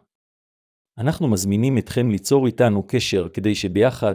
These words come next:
נמצא קרקע להשקעה בכפר סבא שתעלום את הצרכים שלכם באופן מדויק.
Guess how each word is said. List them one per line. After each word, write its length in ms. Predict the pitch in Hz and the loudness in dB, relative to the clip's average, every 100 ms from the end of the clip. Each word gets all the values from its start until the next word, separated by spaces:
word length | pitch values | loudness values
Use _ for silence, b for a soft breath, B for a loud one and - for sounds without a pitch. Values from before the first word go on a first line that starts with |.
| 98 | -4
נמצא 360 | 104 101 - 139 | -4 -4 0 0
קרקע 480 | - 104 95 147 147 | 2 0 2 2 2
להשקעה 600 | 117 107 - 101 120 147 | 2 0 -2 0 2 2
בכפר 460 | 123 117 - 127 107 | -2 -2 2 2 2
סבא 460 | - 104 110 143 | 2 2 2 0
שתעלום 540 | - 101 107 101 127 127 | -2 -4 0 0 0 -2
את 100 | 113 | -4
הצרכים 520 | - 107 - 143 131 | -2 -4 -2 -4 -2
שלכם 520 | 107 101 - 131 123 | -2 -4 -2 -4 -2
באופן 480 | 107 131 - 117 107 | -2 -2 -2 -4 -4
מדויק. 760 | 104 98 98 80 62 - _ | -4 -2 -2 -4 -6 -12 _